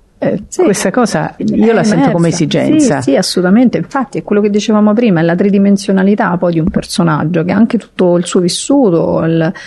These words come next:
Speaker 2: ciò che succede quando chiudi, no, quando ti togli un abito e ne metti un altro. Quindi ok, raccontiamo benissimo la dottoressa, ma questa dottoressa ci avrà una famiglia, ci avrà dei
Speaker 1: Sì,
Speaker 2: figli.
Speaker 1: e poi la dottoressa incontra altre donne che
Speaker 2: Ecco,
Speaker 1: sono, che
Speaker 2: questo è
Speaker 1: fanno
Speaker 2: tutto
Speaker 1: altre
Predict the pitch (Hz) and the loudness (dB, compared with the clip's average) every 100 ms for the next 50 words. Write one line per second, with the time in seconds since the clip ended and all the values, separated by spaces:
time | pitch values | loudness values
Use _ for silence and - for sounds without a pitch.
0 | - - 196 - 185 185 - 240 - - | -18 -8 -8 -2 -2 -2 -4 -6 -4 -2
1 | 208 196 185 180 180 180 180 180 180 175 | 0 2 2 0 0 0 0 0 0 0
2 | 202 190 180 170 170 208 202 175 175 180 | 2 2 2 2 2 0 0 0 -2 0
3 | 196 190 196 202 208 220 180 165 160 170 | -2 0 2 2 2 0 -2 0 0 0
4 | - 208 202 170 - 175 165 - 170 160 | 0 0 2 -2 -4 -4 -4 0 0 2
5 | 165 - 175 - 151 165 175 - 165 156 | 0 -4 -4 -4 -6 -6 -6 -4 -2 0
6 | 160 190 175 - 165 160 156 185 - 240 | 2 2 0 -2 -2 0 0 -2 -2 0
7 | 208 214 - 165 - - 160 165 175 - | 0 0 -4 -8 -8 -8 -6 -2 -2 -2
8 | 190 196 143 160 151 156 147 156 175 185 | -2 -2 -2 -2 -2 -2 -2 0 2 2
9 | 175 156 156 160 170 165 180 185 - - | 0 0 -2 -2 0 0 0 0 -2 0
10 | 220 165 - 190 220 - 147 - 160 151 | 0 0 0 -2 0 -2 -2 0 0 0
11 | 165 147 165 - - - 185 190 175 165 | -2 -4 -6 -12 -20 -6 -2 -2 0 0
12 | 208 175 151 147 180 - 185 277 - - | 0 2 2 0 -2 -2 0 0 0 -2
13 | 180 170 165 - | 0 0 -2 -2